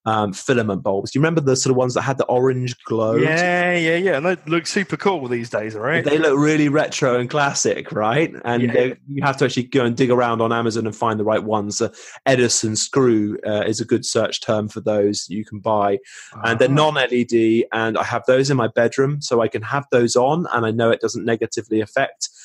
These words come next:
Speaker 1: um, my sleep, and I actually have them dotted around the house. So when nighttime comes, I turn on the lights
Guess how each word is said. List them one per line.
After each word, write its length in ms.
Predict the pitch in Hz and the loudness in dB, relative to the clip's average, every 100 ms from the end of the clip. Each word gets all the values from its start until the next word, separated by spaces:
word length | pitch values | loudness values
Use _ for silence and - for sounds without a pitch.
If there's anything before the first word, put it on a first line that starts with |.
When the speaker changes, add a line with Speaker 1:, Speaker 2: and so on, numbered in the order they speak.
| - 117 | -8 -2
Speaker 1:
um, 340 | 110 107 107 - | 0 0 -2 -2
my 140 | 110 | 0
sleep, 320 | 107 147 147 | 2 2 2
and 80 | 127 | 2
I 40 | 131 | 0
actually 260 | 117 - | -2 -4
have 180 | 120 123 - | -4 -4 -4
them 140 | 110 | -2
dotted 280 | 117 - 113 | -2 -2 -2
around 220 | 113 110 | -2 -2
the 60 | 107 | -4
house. 400 | 151 113 101 - | -2 -2 -2 0
So 220 | 123 117 - - _ _ _ | 2 0 -4 -18 _ _ _
when 280 | 131 131 127 | 2 2 2
nighttime 440 | 156 185 - 113 | 0 0 -4 -6
comes, 320 | 107 107 113 | -4 -6 -2
I 100 | 117 | 0
turn 340 | 113 - 127 120 | 0 0 0 2
on 320 | 117 113 113 107 | 2 0 -2 0
the 60 | |
lights 680 | 120 143 135 - - - - | 2 2 0 -4 -6 -8 -8